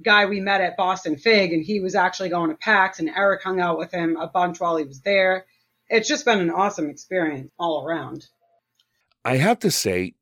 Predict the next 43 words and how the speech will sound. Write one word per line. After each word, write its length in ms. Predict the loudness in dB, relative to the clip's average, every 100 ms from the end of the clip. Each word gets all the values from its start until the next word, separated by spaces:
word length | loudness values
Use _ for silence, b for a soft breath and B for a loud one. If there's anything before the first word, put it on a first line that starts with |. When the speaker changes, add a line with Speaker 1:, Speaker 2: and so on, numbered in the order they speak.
| _
Speaker 2:
it 160 | -6 -4
seems 420 | 0 2 2 2
like 200 | 0 0 -4
Kickstarter 500 | -6 -6 -2 0 0
has 140 | -2
turned 320 | -4 -4 -2 -2
a 40 |
corner 380 | -4 0 2 0
to 120 | -4
some 240 | -6 -4
extent. 520 | -4 -6 -6 -6 -8 -20 b b _
For 220 | 0 2
a 40 |
long 360 | 4 4 4 4
while, 320 | 2 2 2
it 100 | 0
felt 280 | 0 0 2
like 240 | 0 0
everything 400 | 0 2 2 0
was 180 | 2 2
a 100 | 0
hundred 340 | -2 -2 0 4
dollar 260 | 4 4
plus 320 | 2 -2 -2
game 320 | -4 -6 -4 -4
that 140 | -4
came 260 | -4 -2 -2
out 140 | -4
with 200 | -8 -8
loads 540 | -8 2 4 4 2
of 80 | 2
miniatures 500 | 2 2 0 -4 -4
and 120 | -2
expansions. 720 | -2 -4 -8 -10 -10 -12 -14 -18 b b b b b b b _
Now, 320 | 0 2 4 2 2
maybe 380 | 2 2 2
it's 160 | 0 0
a 40 |
result 440 | 0 0 2 2 2
of 100 | 0
hosting 380 | 0 -2 -2 -2
the 80 |
show, 560 | -2 -2 0 2 -2 -8